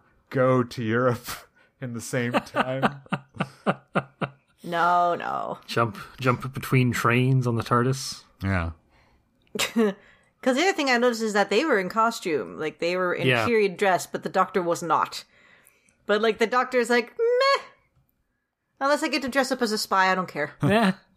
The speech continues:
Speaker 1: The Doctor isn't usually concerned with, uh, dressing appropriately for the time.
Speaker 2: No. Also, okay. <laughs> One thing that Edison pointed out was that they hopped into the tardis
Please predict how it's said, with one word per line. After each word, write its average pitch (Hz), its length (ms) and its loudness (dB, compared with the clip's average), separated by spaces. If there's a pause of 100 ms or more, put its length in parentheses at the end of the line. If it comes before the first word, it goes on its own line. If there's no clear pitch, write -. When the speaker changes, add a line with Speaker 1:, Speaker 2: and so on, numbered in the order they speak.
(120)
Speaker 1:
The 107 60 -12
Doctor 110 420 2
isn't 110 320 -2
usually 95 920 2
concerned 90 680 0
with, - 540 -6 (1300)
uh, 87 580 -18
dressing 87 300 -20
appropriately 82 440 -20
for 80 100 -20
the 82 80 -20
time. 87 280 -20 (760)
Speaker 2:
No. 170 240 0 (2500)
Also, 254 240 4
okay. 214 340 0 (380)
<laughs> - 400 -20
One 269 220 2
thing 285 220 0
that 262 220 0
Edison 226 340 0
pointed 202 320 -2
out 190 160 2
was 175 160 -4
that 170 280 0
they 170 320 -4
hopped - 260 -2
into 196 180 -6
the 190 80 -6
tardis 151 580 -2